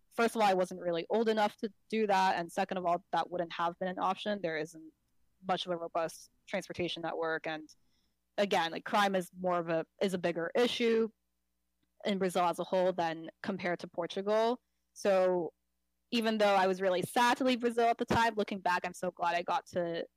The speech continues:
have those two years in Portugal, um, living in Europe. So it's, it's just a very different experience. Actually, one thing I just remembered when you asked me about sort of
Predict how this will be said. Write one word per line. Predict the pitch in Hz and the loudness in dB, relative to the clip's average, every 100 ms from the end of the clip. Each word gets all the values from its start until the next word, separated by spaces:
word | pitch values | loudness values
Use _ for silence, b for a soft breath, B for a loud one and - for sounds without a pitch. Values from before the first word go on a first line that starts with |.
| _ _ _ | _ _ _
have | - 185 185 | 0 0 2
those | 180 | -2
two | - 202 | -2 -4
years | 180 180 170 175 - | -2 0 -2 -4 -8
in | 208 190 | -8 -6
Portugal, | 190 170 160 165 165 160 _ _ _ - | -6 -6 -6 -2 -2 -4 _ _ _ -6
um, | 170 147 | -6 0
living | 220 202 185 | 2 2 0
in | 180 180 | -4 -4
Europe. | 202 180 175 175 - _ _ _ _ _ _ _ _ _ _ _ - | -2 0 2 0 -4 _ _ _ _ _ _ _ _ _ _ _ -16
So | - 190 175 180 | -4 -2 0 -2
it's, | 180 - - _ _ | -4 -10 -18 _ _
it's | - - | -8 -4
just | 214 | -4
a | 202 | 0
very | 190 180 | 0 0
different | 180 185 175 | -2 -4 -4
experience. | - - 170 165 165 170 - - B B _ _ _ _ | -4 -4 -2 -2 -2 -6 -12 -16 B B _ _ _ _
Actually, | 220 - 269 | 0 2 2
one | 240 214 226 | 2 2 2
thing | - 262 277 262 - 185 | 2 2 2 0 -6 0
I | 185 | 0
just | 185 196 - | 2 -2 -2
remembered | 196 175 175 196 | -4 -2 0 0
when | 190 180 | 0 -2
you | 175 | -2
asked | 170 - | -4 -4
me | 180 170 | -10 -6
about | 165 160 160 - | 0 0 0 -4
sort | - | -6
of | 190 | -6